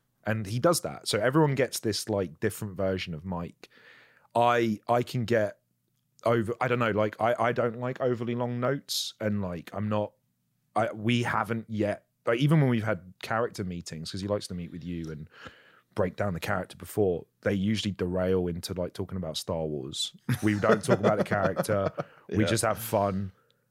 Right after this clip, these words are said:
Speaker 1: So he kind of already got the idea that, oh, he doesn't, he, he's not gonna sit there
Speaker 2: He's just
Speaker 1: and
Speaker 2: fun. He wants, he supports you. He wants you to do great. So just come and do great.
Speaker 1: Yeah.
Speaker 2: Everybody's gonna
Speaker 1: Yeah.
Speaker 2: have a good time.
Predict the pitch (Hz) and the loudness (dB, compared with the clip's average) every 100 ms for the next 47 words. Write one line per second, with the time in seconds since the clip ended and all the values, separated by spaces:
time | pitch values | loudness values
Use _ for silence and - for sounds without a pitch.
0 | - 147 143 147 190 147 123 117 113 117 | -2 2 2 4 4 4 4 4 4 0
1 | - 110 104 107 101 101 107 120 117 - | 2 2 4 4 4 2 0 -2 -6 -10
2 | - - - 104 98 98 120 80 90 - | -16 -16 -8 -6 -4 -4 -6 -4 -4 -4
3 | 143 175 151 170 - 98 95 101 107 107 | 0 2 4 2 2 2 2 2 2 0
4 | 110 - 104 113 110 - 104 101 98 101 | 0 0 2 4 4 2 0 2 0 0
5 | 90 95 92 87 90 87 - 82 - 104 | 0 -2 0 2 2 2 -2 -6 -4 0
6 | 90 78 78 71 131 113 92 87 82 78 | 0 -2 -6 -4 2 2 0 -6 -8 -6
7 | 76 78 71 62 - 55 | -6 -6 -8 -12 -12 -14